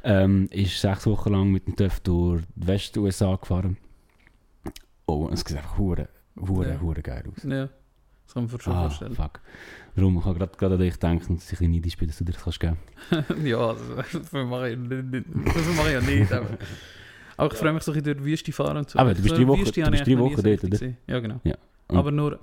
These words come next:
Speaker 2: eine Woche oder nicht ganz eine Woche etwas machen.
Speaker 1: Okay. Aber gönnst du mal ein paar Tage Töff oder so?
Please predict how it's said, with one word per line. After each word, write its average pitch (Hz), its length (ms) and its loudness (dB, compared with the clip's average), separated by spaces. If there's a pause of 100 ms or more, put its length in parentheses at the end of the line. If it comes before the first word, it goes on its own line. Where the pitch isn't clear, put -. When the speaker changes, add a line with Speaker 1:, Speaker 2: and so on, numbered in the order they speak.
(140)
Speaker 2:
eine 131 220 0
Woche 127 400 -4
oder 127 140 -6
nicht 123 140 -2
ganz 120 140 -2
eine 113 80 -2
Woche - 180 -6
etwas - 200 -12
machen. - 280 -10 (100)
Speaker 1:
Okay. 85 260 0 (380)
Aber 90 180 6
gönnst 98 240 2
du 110 40 8
mal 101 160 4
ein 98 220 2
paar 101 260 0
Tage 95 240 0
Töff - 240 0
oder 107 140 0
so? 82 160 -2